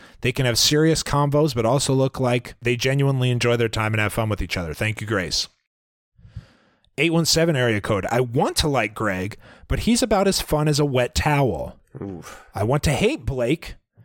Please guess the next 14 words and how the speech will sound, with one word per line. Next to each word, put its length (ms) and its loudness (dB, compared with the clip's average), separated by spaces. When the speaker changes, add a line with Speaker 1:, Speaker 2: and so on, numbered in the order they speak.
Speaker 1:
but 140 0
he 140 4
and 100 2
Katie 300 2
have 180 0
an 180 -2
undeniable 680 2
chemistry. 680 -2
I 140 0
want 400 2
Michael 340 2
A 100 4
to 80 4
win, 440 2